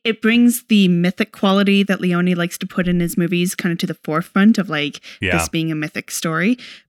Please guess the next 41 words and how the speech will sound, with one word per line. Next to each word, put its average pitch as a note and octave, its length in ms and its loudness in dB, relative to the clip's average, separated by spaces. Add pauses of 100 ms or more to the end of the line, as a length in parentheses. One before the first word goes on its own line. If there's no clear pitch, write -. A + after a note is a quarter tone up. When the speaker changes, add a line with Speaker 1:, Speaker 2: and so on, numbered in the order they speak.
Speaker 1:
But F3 240 -2 (100)
Duck B3 260 -2
You G#3+ 100 4
Sucker, F3 720 -2 (880)
the A#2 80 -2
Speaker 2:
It's B2+ 100 -2
so C4+ 60 2
Speaker 1:
fact D3+ 140 0
that A#2+ 60 0
Speaker 2:
bold. F#2 320 0
It's E2+ 100 -2
Speaker 1:
it's - 60 -2
Speaker 2:
like, A2 120 0
Speaker 1:
so D4+ 100 0
Speaker 2:
why A#3+ 360 2
Speaker 1:
bold. B3 40 4
Speaker 2:
not? A3+ 220 0 (140)
Speaker 1:
They F3 100 -2
say A#3+ 320 -2
it C#4+ 60 -2
in D4 120 4
the D4+ 60 6
movie, G#3 760 6 (220)
uh, F3 180 -2
multiple G3+ 540 -2
times. F3 520 0
It - 120 -10
comes F#3+ 260 -4
up A#3 140 -6
at B3 100 -8
the C4 180 -4
end. F3 480 -2
Like, E3+ 200 -2
it's, - 500 -10 (440)
I G#3 120 0
love G#3 180 2
it G3 120 -2
when F#3 100 0
movies D#3 300 -4
do - 100 -14
that. B1+ 280 -10